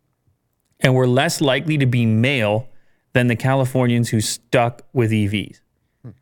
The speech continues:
Speaker 1: So that's the one line which gives you the headline, which causes people to go, uh,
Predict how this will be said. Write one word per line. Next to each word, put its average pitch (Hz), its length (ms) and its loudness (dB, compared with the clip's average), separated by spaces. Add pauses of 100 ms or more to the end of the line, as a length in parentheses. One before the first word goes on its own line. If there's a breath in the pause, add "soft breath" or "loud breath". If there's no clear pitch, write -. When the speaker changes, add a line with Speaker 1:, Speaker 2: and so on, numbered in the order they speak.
Speaker 1:
So - 160 0
that's 147 300 0
the 143 100 2
one 135 560 0
line 117 640 0
which 107 160 -4
gives 117 180 -2
you 110 80 0
the 107 120 0
headline, 104 600 -2
which 113 180 -2
causes 110 360 0
people 110 300 -2
to 113 120 -4
go, 104 440 -2 (1160)
uh, 101 500 -2